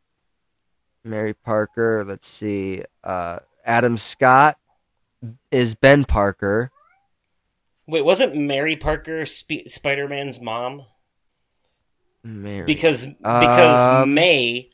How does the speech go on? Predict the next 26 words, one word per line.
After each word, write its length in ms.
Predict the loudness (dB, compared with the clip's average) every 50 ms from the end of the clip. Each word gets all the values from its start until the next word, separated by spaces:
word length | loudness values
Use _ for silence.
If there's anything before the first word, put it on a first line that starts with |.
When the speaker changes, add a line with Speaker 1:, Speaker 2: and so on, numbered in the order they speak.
| _ _ _
Speaker 2:
May 460 | -12 -6 0 2 2 2 2 2 0
and 200 | -4 -4 -6 -4
Ben 420 | 0 2 2 2 0 -2 -10 -14 -12
were 200 | -10 -10 -10 -10
his 220 | -10 -12 -12 -14 -10
aunt 280 | -8 -8 -6 -6 -8 -10
and 120 | -12 -12 -10
uncle, 560 | -8 -10 -10 -10 -12 -14 -12 -12 -12 -12 _ _ _ _ _ _ _ _
but 220 | -18 -8 -4 -2 -2
I 60 | -2
think 260 | -2 -4 -8 -8 -10
Mary 600 | -14 -12 -6 -4 -2 -2 -2 -2 -6 -6 -8 -10
was 380 | -10 -12 -12 -12 -12 -12 -14 -12
his 200 | -12 -14 -14 -12
mom's 440 | -12 -10 -8 -8 -10 -10 -12 -16
name. 420 | -16 -16 -16 -16 -18 -18 -20 -20 _ _ _ _ _ _ _ _ _ _ _ _ _ _ _ _ _ _ _ _ _ _ _ _ _ _ _ _ _ _ _ _ _ _ _ _ _ _ _ _
I 60 | -12
could 180 | -6 -6 -6 -4
be 120 | -4 -4
wrong. 340 | -4 -4 -4 -6 -8 -10 _ _ _ _ _ _ _ _ _ _ _
Speaker 1:
I'm 340 | -4 -4 -2 0 0 0 2
looking 520 | 2 0 0 _ 0 0 2 2 0 0 -2
th-, 80 | -4 _ _ _ _ _ _ _
no, 340 | -2 2 4 6 6 6 6
you're 220 | 4 4 2 2 2
right. 540 | 2 4 6 6 6 6 4 2 0 -4